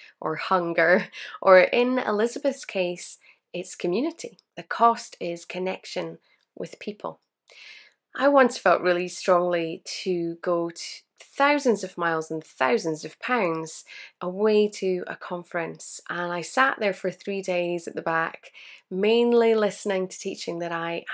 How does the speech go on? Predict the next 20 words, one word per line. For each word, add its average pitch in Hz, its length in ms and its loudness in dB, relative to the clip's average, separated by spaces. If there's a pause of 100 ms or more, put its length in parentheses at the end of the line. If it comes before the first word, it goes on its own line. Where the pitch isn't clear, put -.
had 165 400 -8 (460)
heard 190 300 -2
before, 180 500 -4
to - 160 -12
be 170 160 -10
honest, 160 480 -10
and 175 160 -6
I 175 300 -4
was 190 340 -6
really 240 540 0
beginning 226 480 -2
to 190 120 -6
wonder, 180 540 -2 (380)
why 202 840 2
did 190 180 -4
I 202 220 6
feel 190 480 -2
to - 160 -12
do 196 300 -4
this? - 520 -10